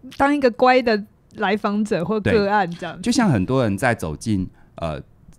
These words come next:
Speaker 2: 自我疗愈的工作的时候，会很纠结，为什么当年爸妈这样对我？
Speaker 1: 哦，对。
Speaker 2: 对不对？
Speaker 1: 对。
Speaker 2: 这就是一种关系的必须，
Speaker 1: 嗯。
Speaker 2: 就是他们当年为什么要这样对我？对，他们当年那样对你是事实，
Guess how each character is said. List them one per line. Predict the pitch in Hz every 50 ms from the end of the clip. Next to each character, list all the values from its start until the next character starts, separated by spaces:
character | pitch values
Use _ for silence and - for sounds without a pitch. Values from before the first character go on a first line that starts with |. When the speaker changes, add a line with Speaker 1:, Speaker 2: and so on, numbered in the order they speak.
| _ - - -
Speaker 2:
自 | - 139
我 | 120 92
疗 | 80 76 78 90
愈 | 104 104 95
的 | 92 87 85
工 | - 90 90 87
作 | 85 - 95
的 | 85
时 | 80 -
候， | 90 90
会 | - -
很 | 180 - - 95 78 71
纠 | - - - 110 107 113
结， | 107 - 71
为 | 82 120 135
什 | - 87
么 | 73
当 | 73 - 87 92
年 | 92 80 80
爸 | 78 - 95 82
妈 | 78 76 76
这 | 76 -
样 | 82 78 76
对 | - 82 -
我？ | - - -
Speaker 1:
哦， | 208 226 247 247
对。 | 208 208 202 196 185 185 196 190 - _ _
Speaker 2:
对 | - 117
不 | 113
对？ | 117 214 190
Speaker 1:
对。 | 185 185 - - - -
Speaker 2:
这 | - 175
就 | - 160 143
是 | 139
一 | 139
种 | 127 87 69 80
关 | - 113 95 95
系 | 98 - - 98
的 | 82
必 | 76 - 98 87 78
须， | 76 - - 78 76 - - - _ -
Speaker 1:
嗯。 | 240 202 190 180
Speaker 2:
就 | 180 214
是 | 196 208 - - _ _ _ _ _ _ _
他 | - - 247
们 | 233 -
当 | - 175 190 190
年 | 175 127
为 | 127 180 185
什 | - -
么 | 82
要 | 85 95
这 | 107 123
样 | 110 104
对 | - 113
我？ | 98 - - _
对， | - 262 190 117 - -
他 | - - 208
们 | 196 175
当 | - 143 156
年 | 160 139 107
那 | 107
样 | 123 131 127
对 | - 135 117
你 | 87 76
是 | 71 - - 104
事 | - - - - 90
实， | - 76 - - - - - -